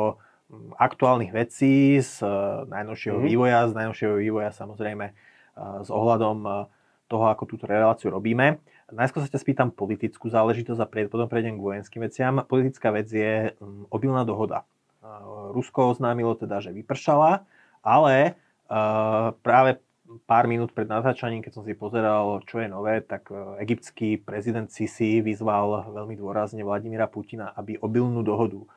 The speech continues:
Speaker 1: mm, obnovil.
Speaker 2: Áno.
Speaker 1: A teraz, mm, je dôležité povedať, že mnohé z tých štátov Afriky alebo Blízkeho východu, ktoré sú na ruskom a ukrajinskom obili závislé,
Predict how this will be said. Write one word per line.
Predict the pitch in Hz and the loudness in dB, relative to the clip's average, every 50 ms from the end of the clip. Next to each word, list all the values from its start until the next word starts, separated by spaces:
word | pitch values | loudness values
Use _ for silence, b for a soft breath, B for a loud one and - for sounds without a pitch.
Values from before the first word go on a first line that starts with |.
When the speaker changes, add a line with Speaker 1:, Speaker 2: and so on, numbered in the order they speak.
| b b b b b b b b b | b b b b b b b b b
Speaker 1:
mm, | 110 104 101 104 - - - | -20 -20 -20 -20 -20 -8 -2
obnovil. | - 135 160 175 175 165 151 151 147 143 135 135 135 131 | 2 2 4 6 6 6 6 8 8 8 8 8 8 8
Speaker 2:
Áno. | 127 113 113 110 101 - - _ | 6 6 4 2 2 -2 -6 _
Speaker 1:
A | _ - 110 107 - | _ -2 -2 -2 -2
teraz, | - 123 120 120 110 - | 0 2 2 2 2 0
mm, | 117 117 113 113 110 113 107 101 110 - 113 113 | -4 -6 -6 -6 -8 -10 -12 -16 -18 -18 -18 -6
je | - 110 123 | 0 2 2
dôležité | 120 120 120 127 131 123 120 - 120 | 4 4 4 4 4 4 0 -2 -4
povedať, | - - 117 120 127 123 117 110 - 113 | -2 2 2 4 4 4 2 2 0 -4
že | |
mnohé | 101 101 104 120 135 160 | -8 -6 -2 0 2 2
z | 143 - - - | 2 0 0 -4
tých | 120 - - | -4 -4 -4
štátov | - - 120 117 127 131 - - 131 123 123 120 120 117 117 - | 0 4 4 6 6 4 4 4 4 4 6 6 4 4 4 6
Afriky | 120 123 123 - 147 127 - - | 6 4 4 4 0 0 0 2
alebo | 117 113 104 | 2 2 2
Blízkeho | 110 110 127 - - - 139 120 | 2 0 -6 -4 -2 -2 0 0
východu, | 104 110 117 120 - 139 110 98 101 110 | 2 2 0 0 0 0 0 0 -2 -4
ktoré | - - - 92 98 101 | -6 -8 -8 -6 -6 -6
sú | - - - 101 101 | -8 -10 -10 -10 -8
na | 98 98 98 98 95 95 | -8 -8 -6 -6 -4 -2
ruskom | 101 117 - - - 120 110 | -4 -4 -4 -4 -6 -4 -4
a | 104 | -4
ukrajinskom | - - - 110 104 107 98 - - 104 101 101 101 101 95 - - | -4 -6 -8 -10 -10 -10 -12 -14 -12 -12 -10 -10 -12 -14 -14 -14 -10
obili | - 104 110 113 113 110 | -10 -6 -4 -4 -4 -2
závislé, | 104 98 95 87 98 104 - - - 113 120 131 | 0 0 -2 -2 -2 -6 -8 -4 0 2 2 2